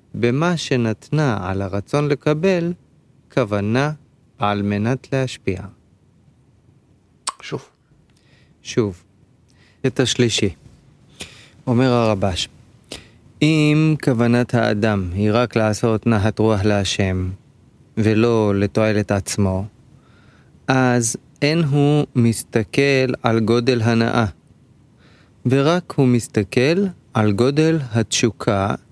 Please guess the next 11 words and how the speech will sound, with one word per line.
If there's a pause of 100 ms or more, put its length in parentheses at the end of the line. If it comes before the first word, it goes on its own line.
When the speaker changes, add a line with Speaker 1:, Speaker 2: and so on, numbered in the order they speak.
(300)
Speaker 1:
מה
שהוא
רוצה
להנות
לבורא. (1600)
היות
שעל
ידי
השתוקקות
להנות
לבורא